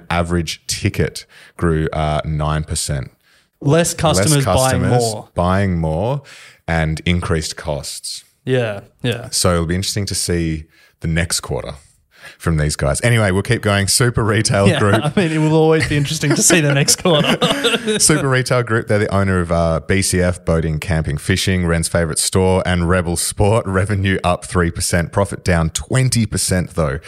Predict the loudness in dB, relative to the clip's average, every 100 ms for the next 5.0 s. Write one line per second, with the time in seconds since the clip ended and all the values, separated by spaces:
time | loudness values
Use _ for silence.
0 | -16 -16 -6 0 0 0 0 -2 -2 0
1 | -2 -2 -4 -2 -2 0 -2 0 0 0
2 | -2 -2 -2 -2 -4 -6 -4 -4 -4 -4
3 | -6 -6 -6 -4 -4 -4 -2 -2 -2 -4
4 | -6 -4 -4 -4 -6 0 0 2 -2